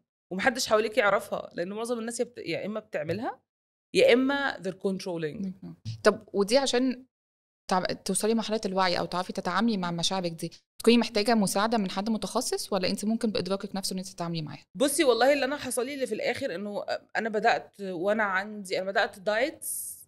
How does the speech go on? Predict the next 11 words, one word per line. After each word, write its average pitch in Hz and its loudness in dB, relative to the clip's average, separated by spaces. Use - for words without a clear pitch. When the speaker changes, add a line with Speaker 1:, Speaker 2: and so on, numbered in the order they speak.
Speaker 1:
وأنا 220 4
عندي 240 -2
اتناشر 220 -6
سنة. 123 -6
Speaker 2:
مم. 185 -4
Speaker 1:
كان 254 8
ساعتها 247 -2
وزني 254 -4
مية 247 -4
وتسعتاشر 220 -4
كيلو. 135 -10